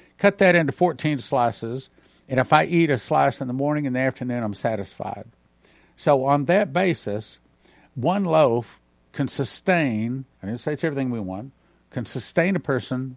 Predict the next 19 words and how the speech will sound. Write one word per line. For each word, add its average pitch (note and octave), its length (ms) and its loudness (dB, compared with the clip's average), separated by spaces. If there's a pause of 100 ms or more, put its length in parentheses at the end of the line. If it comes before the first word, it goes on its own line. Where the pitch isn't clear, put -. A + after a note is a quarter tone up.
one D3 160 0
person C3 380 -6
for - 100 -6
a C3+ 60 -4
week. D#3 260 -4 (680)
Based D#3+ 240 2
upon E3 360 -2
that, E3+ 340 -2 (460)
it'll C3 120 2
get C3 280 -4
you A#2+ 160 -4 (280)
excellent F3 400 -2
nutrition. D3 520 -2
It A#2 120 -8
tastes E3+ 300 -2
good, D#3 320 -2
long C#3+ 300 4
storage D3+ 480 -4
life, C#3+ 300 4